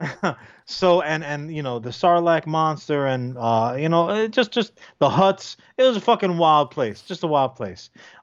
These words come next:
Um, so he's a slave. Um, all the shit from Return of the Jedi happens. The Hutts are now no longer in power. He's been choked out by a half-naked bitch.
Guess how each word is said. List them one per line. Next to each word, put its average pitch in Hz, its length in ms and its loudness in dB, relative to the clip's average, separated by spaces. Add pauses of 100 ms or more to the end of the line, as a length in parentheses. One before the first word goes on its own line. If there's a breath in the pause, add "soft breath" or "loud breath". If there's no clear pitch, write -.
Um, 143 240 0
so 180 180 -2
he's 220 320 -6
a 220 80 -8
slave. 151 760 0 (540 loud breath)
Um, 135 280 0
all 180 220 4
the 214 120 0
shit 196 240 -2
from 160 200 -8
Return 175 320 -4
of - 20 -4
the 160 200 -2
Jedi 151 180 4
happens. 139 680 -4 (300 soft breath)
The 147 100 2
Hutts 208 320 -2
are 180 60 -2
now 160 200 -4
no 160 280 0
longer 160 320 0
in 135 80 -4
power. 127 340 0
He's 165 180 0
been 160 160 -4
choked 147 320 -2
out 139 200 0
by 123 100 -2
a 120 80 0
half-naked 147 540 -2
bitch. 131 300 -4